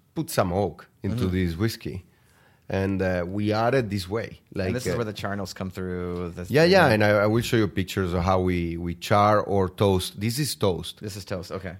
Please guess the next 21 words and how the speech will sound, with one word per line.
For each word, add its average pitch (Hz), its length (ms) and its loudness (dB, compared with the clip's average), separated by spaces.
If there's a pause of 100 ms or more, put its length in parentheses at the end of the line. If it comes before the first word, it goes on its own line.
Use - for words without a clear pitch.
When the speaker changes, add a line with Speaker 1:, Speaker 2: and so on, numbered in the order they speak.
Speaker 1:
The 98 100 2
last 117 260 4
one 131 200 2
will 107 120 2
be 98 300 2
almost 107 420 2
char, 76 320 -2
like, 92 180 -2
Speaker 2:
This 90 40 -4
is - 80 -2
Speaker 1:
there 113 80 2
is - 20 0
Speaker 2:
already 139 140 0
Speaker 1:
fire. 104 320 0
Speaker 2:
charry. 95 140 -10 (140)
Wow, 110 260 -6
it's - 120 -16
amazing. 104 400 -10
That's - 140 -12
Speaker 1:
Yeah. 104 200 2
Speaker 2:
amazing. 95 160 -6